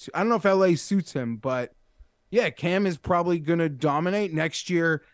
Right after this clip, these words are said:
If he has, like, a good schedule and knows how to prep himself for a season, he's gonna win, like, gonna win the Masters maybe.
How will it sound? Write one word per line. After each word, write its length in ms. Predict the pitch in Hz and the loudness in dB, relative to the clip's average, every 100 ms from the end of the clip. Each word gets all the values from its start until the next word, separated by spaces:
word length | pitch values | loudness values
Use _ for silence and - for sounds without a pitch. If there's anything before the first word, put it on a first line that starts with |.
| _ _ _ - | _ _ _ -4
If 160 | 175 | -2
he 140 | 180 139 | -2 0
has, 240 | 165 147 | 0 2
like, 180 | 160 156 | 2 2
a 60 | |
good 240 | 143 165 151 | 2 0 0
schedule 500 | - 160 147 190 196 | -4 -2 0 2 4
and 80 | 151 | 2
knows 220 | 156 160 | 0 0
how 100 | 160 | -2
to 100 | 143 | -2
prep 260 | - 156 | -4 -4
himself 440 | 165 151 175 151 - | -2 -2 0 -2 0
for 140 | 151 | 0
a 60 | 131 | 0
season, 580 | - 147 156 214 214 - _ _ _ | -2 -4 0 0 0 -6 _ _ _
he's 100 | - | -6
gonna 200 | 151 165 | -2 -2
win, 120 | 165 | -2
like, 180 | 170 156 120 120 _ | -4 -6 -10 -20 _
gonna 160 | - 139 | -6 -4
win 160 | 156 170 | -4 -4
the 80 | |
Masters 500 | 165 165 240 131 117 | -2 -2 -4 -8 -10
maybe. 360 | 110 101 95 | -10 -12 -14